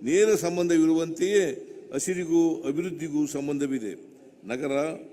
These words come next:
ಪಟ್ಟಣ, ಗ್ರಾಮಗಳಲ್ಲಿ ಗಿಡ ಮರಗಳು ಬೆಳೆದು ವಾತಾವರಣ ತಂಪಾದರೆ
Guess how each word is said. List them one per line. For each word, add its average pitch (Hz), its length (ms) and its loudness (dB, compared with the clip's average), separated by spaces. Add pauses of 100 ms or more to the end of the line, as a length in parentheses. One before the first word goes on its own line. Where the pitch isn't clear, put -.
(160)
ಪಟ್ಟಣ, 151 360 -6
ಗ್ರಾಮಗಳಲ್ಲಿ 143 720 -2 (420)
ಗಿಡ 131 160 0
ಮರಗಳು 151 800 -2
ಬೆಳೆದು 151 320 -2
ವಾತಾವರಣ 151 540 -2
ತಂಪಾದರೆ 156 680 -4